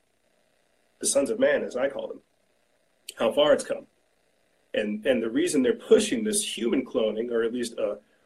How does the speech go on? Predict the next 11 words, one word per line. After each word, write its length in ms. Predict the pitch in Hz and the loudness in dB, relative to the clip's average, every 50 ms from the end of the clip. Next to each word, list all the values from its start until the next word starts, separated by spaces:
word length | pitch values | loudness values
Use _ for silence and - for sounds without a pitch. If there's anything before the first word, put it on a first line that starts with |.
| _ _ - | _ _ -2
organic 440 | 123 113 110 117 127 139 139 135 - | -2 -2 0 2 2 2 2 0 -2
robotoids, 840 | 117 117 113 110 117 117 - 117 110 104 101 101 104 - - - - _ _ _ _ - - | -2 0 0 -2 -4 -6 -4 -2 0 0 0 0 -2 -4 -8 -10 -14 _ _ _ _ -8 -4
avatars, 760 | 131 131 131 139 131 - - 117 107 101 - 110 107 - - _ _ _ _ _ _ _ | -2 -2 0 -2 -4 -4 -4 -2 -2 -2 -2 -4 -6 -10 -12 _ _ _ _ _ _ _
Project 440 | _ - 135 135 135 131 120 110 - | _ 0 0 2 0 0 -4 -6 -6
Avatar, 400 | 117 110 107 107 107 - 113 107 | -6 -6 -6 -6 -6 -4 -2 -2
or 60 | 107 | 0
any 120 | 110 127 131 | 0 -2 -2
of 60 | 113 | -4
these 120 | 110 107 | -4 -4
other 200 | 113 131 147 147 | -4 -2 -2 -2
things, 440 | 139 117 113 104 101 - - - - | -4 -6 -6 -8 -8 -8 -10 -12 -14